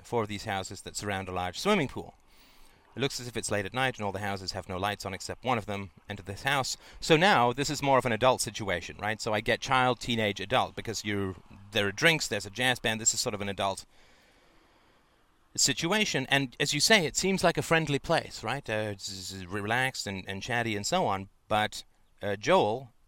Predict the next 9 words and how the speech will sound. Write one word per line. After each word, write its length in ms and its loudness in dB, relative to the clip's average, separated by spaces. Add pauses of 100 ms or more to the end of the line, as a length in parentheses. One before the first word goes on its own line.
(360)
is, 420 2
uh, 400 2
there, 400 0 (540)
and, 500 0
um, 580 -2 (2000)
there's 180 6
a 60 -2
kind 340 4
of 320 2